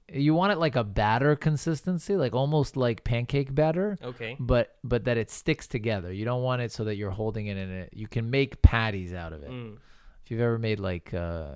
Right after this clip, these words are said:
Speaker 2: like, uh, fish, uh, uh, patties, then you wanna do it like that consistency.
Speaker 1: Okay.
Speaker 2: And then you just fry 'em up, man. Fry 'em up in some
Speaker 1: But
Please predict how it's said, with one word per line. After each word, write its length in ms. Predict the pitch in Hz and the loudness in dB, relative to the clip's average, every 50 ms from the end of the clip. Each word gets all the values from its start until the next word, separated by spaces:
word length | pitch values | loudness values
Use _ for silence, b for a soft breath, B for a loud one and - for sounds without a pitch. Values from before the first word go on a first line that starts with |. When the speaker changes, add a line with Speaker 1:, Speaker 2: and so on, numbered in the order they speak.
| - - - | -14 -14 -12
Speaker 2:
like, 340 | - 82 80 - - - - | -10 -10 -10 -12 -14 -10 -8
uh, 220 | 87 85 82 80 - | -8 -8 -8 -10 -12
fish, 560 | - - - - 120 113 107 - - - - | -14 -14 -6 -2 -2 -2 -2 -2 -6 -6 -4
uh, 500 | - 90 90 87 85 82 82 80 85 - - - - - - _ _ _ _ - - - _ _ _ - | -4 -2 -2 -2 -4 -6 -6 -8 -10 -10 -12 -16 -18 -20 -20 _ _ _ _ -16 -16 -16 _ _ _ -8
uh, 640 | 165 90 90 87 82 80 78 78 76 78 71 64 60 - - - - | -6 -6 -4 -4 -6 -8 -8 -10 -10 -10 -12 -12 -14 -16 -16 -8 -2
patties, 600 | - 101 92 87 82 82 80 76 - - - - _ _ - - | 0 0 0 0 -4 -6 -8 -10 -14 -16 -20 -20 _ _ -18 -12
then 140 | - 85 87 | -10 -8 -6
you 120 | 90 95 95 | -4 -4 -4
wanna 200 | 92 95 92 90 | -4 -4 -4 -4
do 160 | 85 95 92 | -4 -6 -6
it 60 | 69 | -6
like 180 | 69 87 87 - | -6 -10 -10 -8
that 220 | - 87 85 80 - | -8 -8 -8 -8 -10
consistency. 720 | - 76 76 - - - - - - 123 123 123 - 123 | -12 -14 -14 -14 -16 -16 -16 -14 -12 -12 -12 -10 -10 -10
Speaker 1:
Okay. 220 | 117 110 110 139 165 b b b b b b b b b - | -10 -10 -10 -10 -12 b b b b b b b b b -12
Speaker 2:
And 80 | 117 107 | -10 -8
then 80 | 113 131 | -6 -4
you 80 | 147 | -4
just 160 | 143 147 139 - | -6 -6 -8 -8
fry 280 | - - 95 104 117 127 | -6 -4 -2 -2 -2 -2
'em 140 | 127 123 | -2 -2
up, 160 | 120 - - - | -4 -6 -8 -10
man. 300 | - 90 101 104 117 - - - | -10 -8 -8 -8 -8 -12 -14 -12
Fry 200 | - 95 98 107 | -8 -4 -4 -2
'em 140 | 113 117 | -2 -4
up 140 | 117 110 - | -6 -6 -6
in 80 | 117 107 | -8 -8
some 160 | - 123 107 | -6 -6 -4
Speaker 1:
But 100 | 98 95 | 0 2